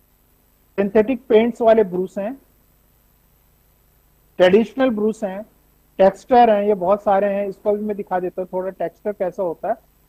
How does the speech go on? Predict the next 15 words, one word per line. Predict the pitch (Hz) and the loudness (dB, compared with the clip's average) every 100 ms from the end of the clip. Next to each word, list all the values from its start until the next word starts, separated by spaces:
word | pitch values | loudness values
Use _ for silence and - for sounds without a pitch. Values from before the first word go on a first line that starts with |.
| _ | _
जैसे | 156 156 | -6 -2
हम | 214 196 | -2 -2
यूं | 196 208 | -6 -2
करेंगे | 196 190 190 | -4 -2 -8
तो | 196 | -6
इसमें | 208 - 196 | -8 -8 -12
इस | 185 - | -12 -6
तरह | 190 185 | -6 -6
के | 190 185 175 160 | -8 -6 -2 -4
shades | 156 - 180 190 - | -6 -4 -4 -4 -6
अब | 196 170 147 | -6 -6 -4
बनने | 156 160 170 | -4 -2 -8
शुरू | 180 180 | -6 -4
हो | 175 | -4
जाएंगे, | 160 147 160 | -4 -8 -14